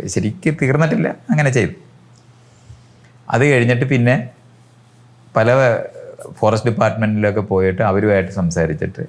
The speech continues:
അവര് ഈ, എന്താണ്, കമ്പിവേലി തരും. അതാണ് അവരുടെ കോൺട്രിബ്യൂഷൻ. അപ്പൊ അതിന്, ഉം, കുറ്റികൾ വേണം. അപ്പൊ കുറ്റികളെല്ലാം അവരുടെ തന്നെ ഫോറസ്റ്റ് ഡിപ്പാർട്ട്മെന്റ്, അത് പക്ഷെ നമ്മള് വില കൊടുത്ത് മേടിക്കണം.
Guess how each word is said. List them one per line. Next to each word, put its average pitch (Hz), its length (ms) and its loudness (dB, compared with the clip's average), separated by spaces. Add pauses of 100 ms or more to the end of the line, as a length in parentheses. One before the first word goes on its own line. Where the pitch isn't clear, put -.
(220)
അവര് 113 340 0 (640)
ഈ, 85 360 2 (600)
എന്താണ്, 69 480 -4 (1300)
കമ്പിവേലി 95 480 4
തരും. 65 300 -2 (1080)
അതാണ് 87 260 2
അവരുടെ 87 420 0
കോൺട്രിബ്യൂഷൻ. 82 560 0 (720)
അപ്പൊ 82 140 0
അതിന്, 87 260 2 (380)
ഉം, 76 280 -2
കുറ്റികൾ 104 580 2
വേണം. 71 320 0 (760)
അപ്പൊ 85 140 0
കുറ്റികളെല്ലാം 92 840 2
അവരുടെ 90 440 2
തന്നെ 90 240 0
ഫോറസ്റ്റ് 87 360 -2
ഡിപ്പാർട്ട്മെന്റ്, 87 500 0
അത് 87 360 -4
പക്ഷെ 101 220 -2
നമ്മള് 104 340 0
വില 107 220 2
കൊടുത്ത് 107 260 0
മേടിക്കണം. - 460 -6